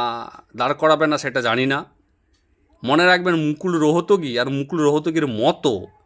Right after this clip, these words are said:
এই দুটো কথার মধ্যে অনেক ফারাক রয়েছে। কিন্তু যখন মুকুল রোহতগি দাঁড়াবে, তখন তার ফিস আর মুকুল রোহতগির মতো তার ফিস আলাদা। কিন্তু ব্যাপারটা কি,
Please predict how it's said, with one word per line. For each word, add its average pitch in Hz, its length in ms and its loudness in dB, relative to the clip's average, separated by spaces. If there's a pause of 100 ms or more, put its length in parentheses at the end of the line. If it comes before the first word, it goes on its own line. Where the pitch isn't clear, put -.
(220)
এই 139 80 -4
দুটো 143 340 -4
কথার 156 340 -2
মধ্যে 156 300 -4
অনেক 151 280 -2
ফারাক 147 260 2
রয়েছে। 98 420 -8 (1400)
কিন্তু 165 720 2
যখন 135 400 2
মুকুল 160 420 0
রোহতগি 180 500 0
দাঁড়াবে, 151 640 2 (960)
তখন 180 400 0
তার 175 240 2
ফিস 175 480 -4
আর 131 120 -2
মুকুল 143 380 -2
রোহতগির 165 540 2
মতো 135 720 -2
তার 139 160 2
ফিস 143 240 -8
আলাদা। 98 400 -2 (840)
কিন্তু 202 220 0
ব্যাপারটা 185 360 0
কি, 208 360 -8